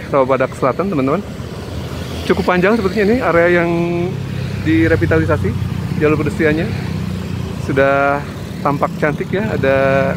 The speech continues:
lampu estetik juga. Tinggal box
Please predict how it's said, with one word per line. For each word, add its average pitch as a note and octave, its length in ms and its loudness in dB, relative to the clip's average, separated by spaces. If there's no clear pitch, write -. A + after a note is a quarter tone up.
lampu C#3 720 0
estetik - 400 -4
juga. D3+ 320 0
Tinggal E3 760 2
box D3+ 160 0